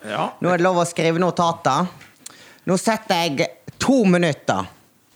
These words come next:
Speaker 2: på.
Speaker 1: Ja, hva vi skal notere det som er der, er det det du sier?
Speaker 2: Nå skal dere, nå er det, det er memory-greiene. Nå må dere fø-, s-, s-, eh,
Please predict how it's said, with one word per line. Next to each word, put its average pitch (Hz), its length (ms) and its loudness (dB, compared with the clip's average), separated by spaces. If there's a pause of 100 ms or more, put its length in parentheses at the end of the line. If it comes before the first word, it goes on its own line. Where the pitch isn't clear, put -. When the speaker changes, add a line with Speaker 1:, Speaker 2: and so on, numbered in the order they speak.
(1500)
Speaker 2:
på. 120 320 2
Speaker 1:
Ja, 160 120 -8
hva 208 180 -8
vi 185 80 -12
skal 175 160 -10
notere 165 580 -8
det 160 120 -6
som 160 100 -10
er 170 160 -4
der, 113 180 -6
er 131 140 -8
det 127 80 -14
det 147 140 -8
du 123 120 -14
sier? 131 140 -6
Speaker 2:
Nå 254 220 2
skal 156 180 0
dere, 233 400 0 (140)
nå 254 180 2
er 170 60 0
det, 147 320 0
det 175 80 0
er - 20 2
memory-greiene. 135 880 0 (420)
Nå 214 80 0
må 226 100 2
dere 220 240 0
fø-, 196 220 0
s-, - 300 -6
s-, - 320 -8
eh, 156 240 0